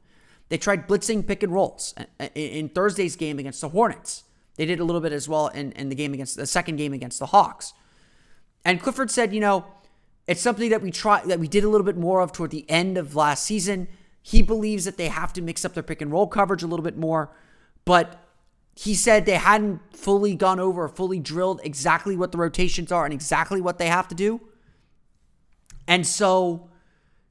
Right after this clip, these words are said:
he said they just kind of threw it out there just to see how they would respond. And obviously they struggled a bit and looked very disorganized. This is all preseason stuff, though. Games don't count. You can experiment a little bit. You can go out and just kind of try things out.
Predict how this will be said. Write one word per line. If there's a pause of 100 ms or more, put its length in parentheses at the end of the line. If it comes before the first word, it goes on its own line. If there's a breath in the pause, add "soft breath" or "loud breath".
he
said
they
just
kind
of
threw
it
out
there
just
to
see
how
they
would
respond.
And
obviously
they
struggled
a
bit (280 soft breath)
and
looked
very
disorganized. (1300)
This
is
all
preseason
stuff,
though. (1120)
Games
don't
count.
You
can
experiment
a
little
bit.
You
can
go
out
and
just
kind
of
try
things
out.